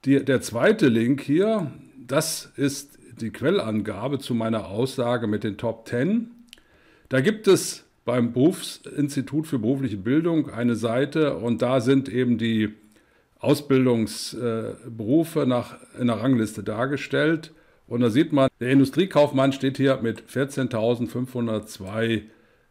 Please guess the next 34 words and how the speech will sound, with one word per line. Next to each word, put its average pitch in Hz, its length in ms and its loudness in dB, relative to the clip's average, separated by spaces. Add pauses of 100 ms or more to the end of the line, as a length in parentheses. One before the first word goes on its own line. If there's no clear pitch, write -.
Azubis 139 760 4
im 113 260 -2
Jahr 110 520 -2
zweitausendzwanzig. 104 1600 -8
Das 107 240 -10
wird 110 160 -4
sich 104 140 -10
von 104 160 -8
Jahr 98 260 -8
zu - 680 -14
Jahr 110 320 -2
vielleicht 107 440 -8
um 101 160 -8
ein 98 40 -10
paar 110 140 -6
hundert 113 320 -4
ändern, 127 400 0
aber 107 380 -2
so 113 100 -2
in 107 100 -2
etwa 104 520 -6 (580)
war 107 220 -2
das 120 180 2
schon 104 200 -4
immer. 95 340 -6 (1000)
So, 110 300 -2 (840)
dann 160 380 2
kommen 147 240 4
wir 135 80 6
hier 143 360 4
zu 117 100 -8
den 113 100 2
nächsten 156 380 2
Links. 214 560 0